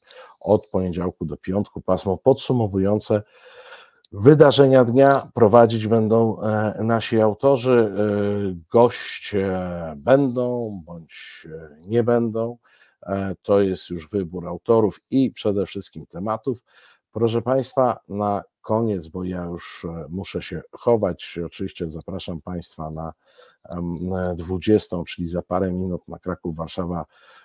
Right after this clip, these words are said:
wspólna sprawa. To na koniec Maciek nam pokaże intro nowego, o, pasma, e, i pewnie jeszcze uzupełni to jakąś skoczną muzyką.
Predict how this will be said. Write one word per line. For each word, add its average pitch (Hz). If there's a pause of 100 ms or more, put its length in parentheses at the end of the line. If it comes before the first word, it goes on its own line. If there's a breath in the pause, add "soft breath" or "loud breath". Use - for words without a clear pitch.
wspólna 98 (120)
sprawa. 117
To 101
na 95
koniec 127
Maciek 117
nam 92
pokaże 98 (480)
intro 113
nowego, 92 (280 loud breath)
o, 78 (100)
pasma, 120 (460 soft breath)
e, 92 (180)
i 139
pewnie 107
jeszcze 95
uzupełni 87
to 76
jakąś 82
skoczną -
muzyką. 95